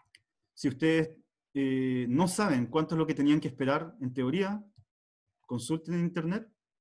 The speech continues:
para eso está, ¿ya? Y si no, ¿por qué cree? Al final lo importante es esto. Sí, no y por qué cree, ¿ya? Ahí ustedes tienen que responder desde su,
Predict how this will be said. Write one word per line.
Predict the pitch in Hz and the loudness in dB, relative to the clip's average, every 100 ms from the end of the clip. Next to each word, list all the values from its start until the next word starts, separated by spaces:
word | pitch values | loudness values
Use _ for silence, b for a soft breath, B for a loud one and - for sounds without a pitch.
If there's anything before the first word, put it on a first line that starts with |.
| _ | _
para | 123 | -4
eso | 127 - | -4 -4
está, | - 185 - _ _ _ _ | -6 -6 -6 _ _ _ _
¿ya? | 120 151 - _ _ _ _ _ _ _ | -12 -12 -14 _ _ _ _ _ _ _
Y | 123 123 120 120 120 120 123 - _ _ _ _ _ | 0 0 2 0 0 -2 -4 -12 _ _ _ _ _
si | - 127 | -2 4
no, | 151 208 233 - | 4 4 -2 -6
¿por | 139 127 | -6 -4
qué | 175 220 233 | -2 -2 -2
cree? | 123 104 - - | -6 -6 -10 -12
Al | 120 | -8
final | 135 160 | -2 0
lo | 175 | 2
importante | 165 131 170 165 156 | -2 -2 -4 -2 -2
es | 127 | -4
esto. | - _ _ _ _ _ _ _ _ _ | -12 _ _ _ _ _ _ _ _ _
Sí, | - - 208 214 - | -18 -4 -4 -4 -2
no | 143 190 233 - | 0 0 -4 -10
y | 135 | -8
por | 131 | -6
qué | 127 151 | -6 -6
cree, | 123 - - _ _ | -8 -12 -18 _ _
¿ya? | - 143 | -12 -8
Ahí | 120 147 | -2 -2
ustedes | 185 185 170 | -2 -4 -4
tienen | 170 160 | -2 -4
que | 151 | -4
responder | 143 143 139 156 156 - | -6 -2 0 0 -2 -8
desde | 131 123 123 | -6 -4 -4
su, | 131 123 123 120 120 120 123 | -4 -4 -2 -6 -8 -10 -12